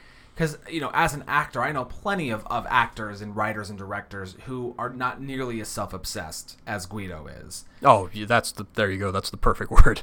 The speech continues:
Speaker 1: And it's just, it's, it's, it was interesting because th-, there are parts of it that I, that I, as an actor and as a, sometimes a director, can connect to this idea of,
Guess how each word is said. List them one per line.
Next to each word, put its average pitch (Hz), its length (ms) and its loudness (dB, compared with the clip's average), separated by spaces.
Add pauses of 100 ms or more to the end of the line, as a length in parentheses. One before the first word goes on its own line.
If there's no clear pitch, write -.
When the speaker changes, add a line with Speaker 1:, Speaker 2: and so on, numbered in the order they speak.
(120)
Speaker 1:
And 135 400 0 (200)
it's - 220 -4
just, - 480 0 (880)
it's, 190 300 -2
it's, 196 260 -4
it 190 60 2
was 185 240 -2
interesting 175 340 -6
because 143 280 -6
th-, 165 200 -6
there 202 160 2
are 196 60 4
parts 247 280 -2
of 156 60 -10
it 160 40 -8
that - 120 -2
I, 160 140 4
that 160 200 -6
I, 160 300 0
as 147 220 0
an 143 80 -8
actor 120 480 -4
and 123 120 -10
as 117 200 -12 (100)
a, 117 80 -12
sometimes 107 400 -10
a 101 60 -12
director, 98 340 -8
can 135 220 -10
connect 147 440 -8 (100)
to - 340 -14
this 139 180 -8
idea 127 460 -6
of, 107 340 -6